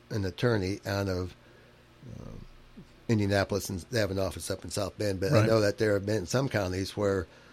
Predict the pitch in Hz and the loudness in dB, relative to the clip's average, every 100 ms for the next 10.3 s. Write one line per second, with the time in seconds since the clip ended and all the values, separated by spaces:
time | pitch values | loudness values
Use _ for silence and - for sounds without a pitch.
0 | - - - - 104 123 117 110 92 90 | -14 -14 -14 0 2 6 6 6 4 2
1 | 107 - 107 92 95 110 - 104 101 98 | 2 2 0 2 2 2 2 0 2 0
2 | 95 - 107 101 98 95 92 - - - | -2 -4 2 4 6 4 0 -8 -20 -20
3 | - - - - 110 107 101 98 101 - | -20 -20 -20 -6 2 4 2 -2 -8 -12
4 | - 107 92 - - - - 151 135 98 | -4 -2 -2 -6 -20 -2 4 4 4 4
5 | 92 95 - - 110 107 98 92 117 135 | 2 0 -4 4 6 6 4 6 8 8
6 | - 98 98 98 92 - - - - 101 | 6 4 6 4 0 -6 -16 -20 -12 -6
7 | 101 90 104 98 92 98 - - - - | -4 -4 -4 -6 -6 -6 -8 -8 -10 -10
8 | - - - - - - 104 123 143 92 | -14 -18 -20 -20 -20 -10 2 6 6 4
9 | 90 90 - - - - - - - 110 | 0 -6 -16 -20 -20 -20 -20 -20 0 2
10 | 98 101 | 4 0